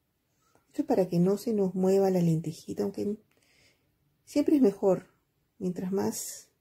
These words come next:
seguro esté, mejor. Entonces acá aseguramos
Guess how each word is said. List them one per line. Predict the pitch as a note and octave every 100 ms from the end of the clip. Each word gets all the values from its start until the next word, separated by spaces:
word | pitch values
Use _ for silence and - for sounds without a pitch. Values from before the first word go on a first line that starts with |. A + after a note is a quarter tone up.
| _ _
seguro | - F#3+ F#3+ G#3
esté, | G3+ - A3+
mejor. | G3 E3+ F3 E3+ - _ _ _ _ _ _ _ _ _ _ _ _ _ _ _ _ _ _ _
Entonces | - F#3+ G3+ -
acá | - -
aseguramos | - - G#3 F#3 F#3 F#3+ G#3 D#4 -